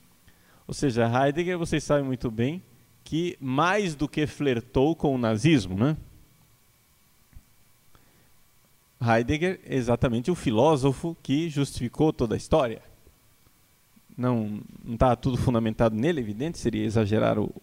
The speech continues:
o papel de Heidegger, mas Heidegger, sem dúvida alguma, eh, tem alguma parte nessa realidade do nazismo. E Levinas usa o pensamento de Heidegger exatamente para dizer o contrário, não é?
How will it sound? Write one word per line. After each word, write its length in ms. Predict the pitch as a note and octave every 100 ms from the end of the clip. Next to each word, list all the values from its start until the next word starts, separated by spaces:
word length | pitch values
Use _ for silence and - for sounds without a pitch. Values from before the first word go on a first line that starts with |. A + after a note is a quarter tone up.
| _
o 40 | -
papel 320 | - - A2
de 100 | B2+
Heidegger, 420 | B2+ B2 F3 G3+
mas 240 | D3 E3 B2+
Heidegger, 420 | A#2 B2+ E3+ G3+ - - - -
sem 280 | - E3+ D3
dúvida 380 | B2 A#2 B2 G3+
alguma, 440 | C#3+ A#2 C3+ F#3 - - - _ -
eh, 240 | - A2
tem 480 | - D3+ F3+ C#3 - - _ _ -
alguma 320 | B2+ A#2+ C3
parte 560 | A#2+ A#2+ A2+ G#2 - A#2+
nessa 300 | A#2+ A#2 A2+
realidade 300 | A2+ G#2+ A#2
do 40 |
nazismo. 480 | A#2+ G2 G2+ F2 F#2+ - - _
E 320 | G3+ A#3+ B3+ F3+
Levinas 540 | F#3+ F#3 E3+ E3 F3 -
usa 380 | A3+ B3 F#3+ D#3
o 80 | D3+
pensamento 580 | - E3+ - D#3+ F#3+
de 100 | D3+
Heidegger 380 | C3+ D#3+ F#3 F#3
exatamente 400 | E3 F3+ D#3+ E3+
para 120 | E3+
dizer 100 | D3+
o 60 | F3+
contrário, 640 | G3 E3+ C#3+ D#3+ D3+ A2+ F#2+ - _ _ _ _ _ _ _ _ _ _ -
não 180 | A#2+
é? 140 | B2+